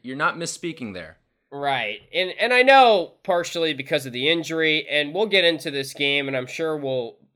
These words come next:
Speaker 2: each break down the film as the week goes along and dissect just how much of this was O-line, how much of this was DeVito, how much of this was the wide receivers dropping a heck of a lot of passes from what it seemed like just watching the game.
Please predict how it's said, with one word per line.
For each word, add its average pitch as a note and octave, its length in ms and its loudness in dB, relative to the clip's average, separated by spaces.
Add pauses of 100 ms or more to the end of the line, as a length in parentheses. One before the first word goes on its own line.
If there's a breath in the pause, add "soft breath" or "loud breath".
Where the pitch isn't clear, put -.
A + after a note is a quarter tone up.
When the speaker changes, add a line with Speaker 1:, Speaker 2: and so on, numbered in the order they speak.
Speaker 2:
each D#3 320 -8
break C#3 240 -2
down C#3 220 0
the A#2 80 -10
film C#3 400 -4
as B2 160 -6
the A#2 60 -10
week C3 260 -10
goes B2 220 -6
along A#2+ 400 -6
and A2 100 -10
dissect A#2+ 540 -6
just C3+ 200 -12
how C3+ 240 -4
much A#2+ 300 -6
of A2+ 100 -14
this A#2 280 -12
was A2 200 -14
O-line, D3+ 540 0
how C#3 160 -2
much A#2+ 240 -8
of G2+ 100 -20
this G#2+ 240 -14
was G2+ 280 -12
DeVito, C3 580 -2
how B2 100 -8
much G#2+ 280 -10
of G#2+ 60 -14
this A2 200 -12
was G#2+ 160 -14
the G#2+ 100 -14
wide A2+ 240 -6
receivers C#3+ 460 -6
dropping C#3 460 -4
a G2 160 -8
heck C3 240 -6
of B2+ 80 -12
a B2+ 40 -6
lot B2 220 -2
of A#2 100 -10
passes B2+ 540 -8
from A2 320 -12
what G#2+ 140 -6
it G#2 100 -14
seemed A2 300 -12
like G2+ 180 -8
just - 220 -18
watching A2+ 420 -8
the G#2 60 -12
game. G2 360 -10